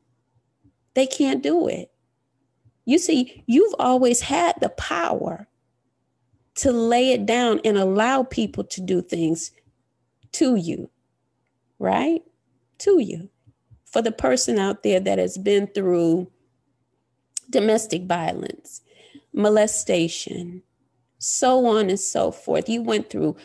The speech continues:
hurt and pain. Relationships never worked. Your profession hadn't paid you the way that it should, and so on and so on. Guess what? You laid it down so that it could be.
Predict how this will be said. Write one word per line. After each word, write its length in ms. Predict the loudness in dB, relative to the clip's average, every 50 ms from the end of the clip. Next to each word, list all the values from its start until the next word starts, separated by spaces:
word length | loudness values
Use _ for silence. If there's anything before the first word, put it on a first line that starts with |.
| -20 _
hurt 280 | _ 0 0 0 0 0
and 160 | -4 -6 -6
pain. 680 | -6 -4 -2 0 2 2 2 0 0 -4 -4 -6 -10 -12 -14 -20 -20 _ -2
Relationships 880 | 0 2 4 4 2 2 0 -2 -2 -2 -2 -2 -2 -2 -2 -2 -4
never 280 | -2 0 0 0 0 -2
worked. 500 | -4 -2 -2 -2 -2 -2 -4 -8 -12 -20 -20 _ -20 -18
Your 240 | -6 0 0 0
profession 880 | 0 0 -2 -2 -2 -2 0 2 2 4 2 0 -2 -2 -2 -2 -4 -4 -8 -18 -20 _
hadn't 320 | -2 0 0 2 0 -2 0
paid 360 | 0 0 2 2 2 2 0
you 120 | -2 -2
the 100 | 0 0
way 240 | 0 2 2 2 2
that 180 | 2 0 0 0
it 80 | -2
should, 460 | -2 -4 -6 -4 -2 0 2 2 2 0
and 160 | -2 -2 -4
so 280 | -2 0 0 2 2
on 200 | 2 0 0 -2
and 80 | -2 -2
so 280 | -2 -2 -2 -2 0 0
on. 180 | 0 -2 -2 0
Guess 320 | 0 0 0 0 -2 -2
what? 420 | -2 0 2 0 0 -2 -6 -12 _ _ _ _ _ _ _ _ _ _ _ _
You 300 | -4 -2 0 2 2 2
laid 320 | 2 2 2 2 2 2
it 220 | 0 -2 -4 -2 -4
down 400 | -2 -2 0 -2 0 -2 -2 -4
so 240 | -4 -4 -2 -2 0
that 180 | 0 0 0
it 220 | 0 0 -2 -4 -4
could 200 | -6 -8 -6 -2
be. 360 | -2 -2 0 -2 -4 -6